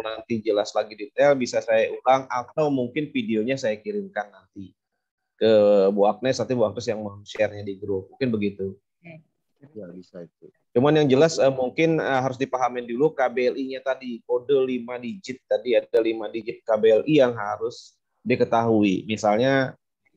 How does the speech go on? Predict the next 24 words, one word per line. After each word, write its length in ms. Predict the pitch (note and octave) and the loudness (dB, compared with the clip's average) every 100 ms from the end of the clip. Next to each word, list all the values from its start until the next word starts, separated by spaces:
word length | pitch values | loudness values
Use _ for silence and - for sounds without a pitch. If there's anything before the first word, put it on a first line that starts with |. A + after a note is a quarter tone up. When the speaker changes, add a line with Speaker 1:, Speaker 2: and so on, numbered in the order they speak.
| _ | _
Speaker 1:
eh, 400 | - E2 G1+ G1+ - | -8 -6 -6 -8 -10
Mbak 160 | G#2 G#2 F#2+ | -4 -4 -4
Ika 160 | - G#2+ | -4 -4
Nuriani 360 | G#2+ G#2+ G#2+ A#2 | -2 -2 -2 -2
ini 120 | B2+ | -4
di 160 | B2 A2+ A2 G#2+ - - | -4 -4 -4 -6 -10 -14
Serayu 440 | - A2 B2 C3 | -2 0 2 4
ya, 160 | A#2 F#2+ | 4 2
berarti 240 | F#2+ F#2+ | -2 -2
kan 120 | C3+ | -4
masalah 440 | C3+ A2 G#2+ G#2 - | -4 -6 -6 -6 -6
rekreasinya 560 | B2 A2+ A2+ G#2 G#2+ B2+ | -8 -6 -4 -4 -6 -6
adalah 160 | B2 A#2+ | -4 -2
kolam 360 | G#2+ A2+ A#2+ A2 | 0 0 0 -2
ya, 200 | F#2+ - | -10 -14
atau 240 | - G2+ G2+ | -12 -10 -8
kolam 240 | G#2+ G#2 G#2 | -6 -8 -10
renang 320 | G#2+ G#2 G2 | -14 -14 -14
ya. 200 | _ - - _ _ _ | _ -20 -20 _ _ _
Berarti 240 | A2 G#2 C3+ | 0 2 4
berhubungan 440 | A#2+ A2 A#2 A#2 | 4 4 4 4
dengan 80 | A2+ | 2
wisata 240 | - G#2+ A2 | 0 0 0
tirta, 520 | A#2 G#2+ G#2+ A2 F#2+ | 0 -2 0 0 0